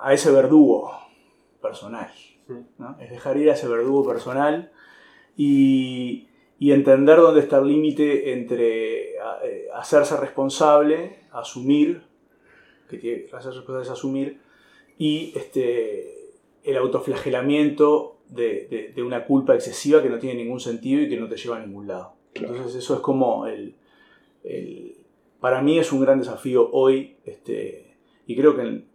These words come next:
Speaker 1: eh, es un buen desafío y un buen,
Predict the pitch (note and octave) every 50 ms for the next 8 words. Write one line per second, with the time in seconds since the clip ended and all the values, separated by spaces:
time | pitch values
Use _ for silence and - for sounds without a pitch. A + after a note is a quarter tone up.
0 | _ _ _ _ _ _ _ - - - - - - - - - - - - C#3+
1 | C#3 - - D3+ - D#3 D3 C#3+ D3 D3+ C#3+ C3 C#3+ B2+ - - D3+ D3+ D3 C3+
2 | C3 B2+ B2 B2 C3+ C#3 C#3 C3+ C3+ B2+ B2 B2 A#2 A#2 A2 A2 G#2+ G#2+ G2+ -